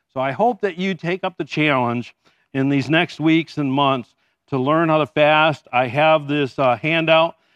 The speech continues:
on the, uh, Facebook page. You should be able to find it,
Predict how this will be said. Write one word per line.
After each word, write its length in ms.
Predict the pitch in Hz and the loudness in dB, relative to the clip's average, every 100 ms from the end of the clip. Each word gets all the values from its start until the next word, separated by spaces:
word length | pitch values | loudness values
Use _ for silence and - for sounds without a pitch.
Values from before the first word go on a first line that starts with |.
| _ - | _ -2
on 480 | 143 147 147 143 139 | 2 2 2 0 -4
the, 420 | 135 131 131 131 - | -6 -2 0 -2 0
uh, 240 | 120 117 - - | -2 -2 -6 -6
Facebook 420 | 151 - 151 151 - | -6 -6 -8 -8 -6
page. 400 | 151 160 165 123 | -6 -2 -2 -4
You 80 | 120 | -8
should 200 | 147 135 | -8 -4
be 60 | |
able 200 | 139 131 | -4 -4
to 60 | - | -2
find 340 | 135 139 143 | -2 0 0
it, 180 | 151 | -2